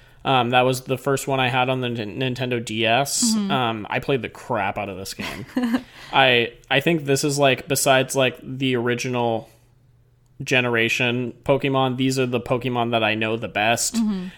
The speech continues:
Speaker 1: Chimchar was my main. We went all the way. Infernape,
Speaker 2: <laughs>
Speaker 1: love 'em. Um, and I love the art style that they're going with for this
Speaker 2: Yeah.
Speaker 1: remake. Kinda reminds me of Link's Awakening remake that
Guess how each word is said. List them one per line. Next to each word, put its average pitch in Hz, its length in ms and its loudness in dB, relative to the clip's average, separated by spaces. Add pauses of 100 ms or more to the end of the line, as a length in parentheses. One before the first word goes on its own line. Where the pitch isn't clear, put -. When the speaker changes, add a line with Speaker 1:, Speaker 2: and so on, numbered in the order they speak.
(260)
Speaker 1:
Chimchar 135 460 2
was 131 160 2
my 131 140 2
main. 120 560 0
We 135 160 2
went 123 180 2
all 120 140 2
the 127 80 2
way. 117 500 4
Infernape, 131 1160 0
Speaker 2:
<laughs> - 20 -4
Speaker 1:
love 131 300 4
'em. 127 300 2 (500)
Um, 123 440 2 (800)
and 135 140 4
I 135 100 6
love 139 320 6
the 147 220 4
art 98 200 -4
style 156 360 4
that 165 160 2
they're 180 120 2
going 180 380 2
with 180 220 0
for 180 180 2
this 180 220 2
Speaker 2:
Yeah. 180 60 -2
Speaker 1:
remake. 175 520 2 (320)
Kinda 156 300 2
reminds 147 500 2
me 143 240 0
of 127 480 0 (120)
Link's 143 320 -2
Awakening 143 600 0
remake 156 460 2
that 147 260 -4